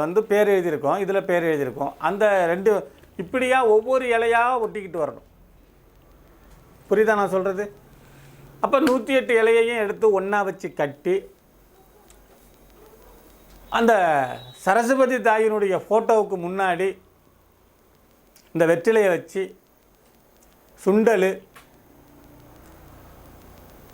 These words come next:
அந்த பச்சை அரிசியில வெல்லம் இதெல்லாம் போட்டு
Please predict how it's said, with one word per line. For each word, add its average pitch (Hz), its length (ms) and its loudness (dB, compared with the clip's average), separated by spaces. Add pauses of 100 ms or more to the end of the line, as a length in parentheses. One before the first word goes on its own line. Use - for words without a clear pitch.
அந்த 208 240 2
பச்சை 196 400 0
அரிசியில 240 360 2 (160)
வெல்லம் 240 340 2
இதெல்லாம் 208 380 -2
போட்டு 185 300 -2